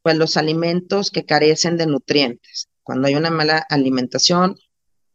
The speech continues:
eh, cuando estamos sometidos a periodos de estrés, cuando tenemos tratamientos médicos como es antibióticos, antiácidos,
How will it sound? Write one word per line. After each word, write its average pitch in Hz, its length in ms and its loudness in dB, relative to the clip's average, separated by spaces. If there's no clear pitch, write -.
eh, 170 280 0
cuando 185 220 0
estamos 185 360 -2
sometidos 190 680 -4
a 214 120 -2
periodos 170 500 2
de 151 60 -2
estrés, 147 600 -4
cuando 175 340 2
tenemos 175 340 0
tratamientos 185 760 0
médicos 170 680 -2
como 151 400 0
es 147 200 2
antibióticos, 156 1400 -2
antiácidos, 151 1200 4